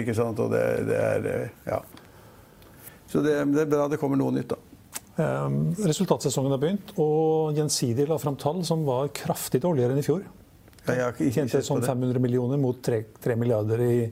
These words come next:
Speaker 1: Så hvorfor gikk det så ned?
Speaker 2: Ja, det gikk bra på skade, men det er jo selvfølgelig investeringsporteføljen da, som har
Speaker 1: Ja,
Speaker 2: fått sin
Speaker 1: ja,
Speaker 2: trøkk.
Speaker 1: nettopp. Ja.
Speaker 2: Mhm.
Speaker 1: Ja, du, altså, ja, og, og, og, og den type selskaper, altså Storebrand, Gjensidige og den type selskaper, D N B i og for seg også,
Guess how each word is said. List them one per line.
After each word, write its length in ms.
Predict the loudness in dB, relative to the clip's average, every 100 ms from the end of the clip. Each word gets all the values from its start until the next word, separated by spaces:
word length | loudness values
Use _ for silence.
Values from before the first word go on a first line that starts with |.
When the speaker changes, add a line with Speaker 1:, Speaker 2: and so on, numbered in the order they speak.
| -2
Speaker 1:
Så 80 | 0
hvorfor 300 | 0 2 0
gikk 120 | 0
det 80 | -2
så 60 | 0
ned? 240 | 0 -2 -10 -20 -20 -18 -2
Speaker 2:
Ja, 60 | 2
det 120 | 4
gikk 220 | 2 2
bra 140 | 0 0
på 80 | 0
skade, 400 | 2 2 2 2
men 180 | 2
det 120 | 2 2
er 20 |
jo 80 | 0
selvfølgelig 380 | 0 0 0 0
investeringsporteføljen 800 | 2 0 0 0 2 0 2 0
da, 100 | 0
som 140 | 0
har 40 | 0
Speaker 1:
Ja, 60 | 0
Speaker 2:
fått 60 |
sin 100 | 0
Speaker 1:
ja, 80 | 0
Speaker 2:
trøkk. 160 | -2 -4
Speaker 1:
nettopp. 100 | -8 -10 -20 -20 -14 -4
Ja. 140 | -4 -4 -16 -4
Speaker 2:
Mhm. 260 | -2 0 -4 -12 -20 -20 -20 -18 -6
Speaker 1:
Ja, 60 | -2
du, 100 | 0
altså, 200 | 0 -2 0
ja, 120 | -2 -2 -2
og, 160 | 0 -2 -6 -14 -12 -4
og, 200 | -2 0
og, 240 | 0 0
og 100 | -2 -4 -2
den 180 | -2 0
type 200 | -2 -2
selskaper, 560 | -4 -2 -4 -2 -2 -4 -8
altså 240 | -4 -4
Storebrand, 560 | 0 0 2 0 0 -2
Gjensidige 460 | -2 0 2 2
og 40 | 0
den 140 | 0
type 160 | -2 -2
selskaper, 380 | -2 -2 -2 -2
D 240 | -4 -2 0
N 40 |
B 40 | 0
i 160 | 0
og 80 | -2
for 60 | -2
seg 100 | -2
også, 240 | -2 -4